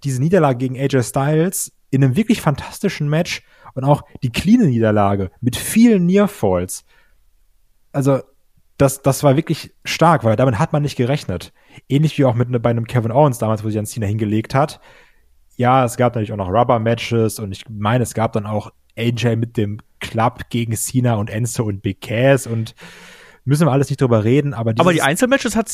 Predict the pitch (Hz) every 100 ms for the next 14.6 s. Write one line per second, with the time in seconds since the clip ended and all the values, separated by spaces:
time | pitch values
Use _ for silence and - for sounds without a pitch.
0 | - 165 190 - 185 175 165 156 175 190
1 | 160 151 208 117 113 117 - 147 185 165
2 | 113 117 123 120 117 117 120 123 147 135
3 | 127 131 151 170 196 175 143 196 160 -
4 | 117 117 127 117 - 143 170 - 160 156
5 | 143 135 185 165 - 160 135 143 107 _
6 | _ - 156 190 - 160 101 - - _
7 | 110 98 131 131 120 110 131 139 123 -
8 | 120 123 127 104 113 107 120 117 117 117
9 | 110 110 107 104 101 107 - 113 104 -
10 | - 117 110 110 117 117 - 110 101 139
11 | 117 110 - 101 98 - 120 110 110 113
12 | 101 101 123 120 - 147 156 123 101 -
13 | 104 117 151 135 _ - 175 - - _
14 | - - - - -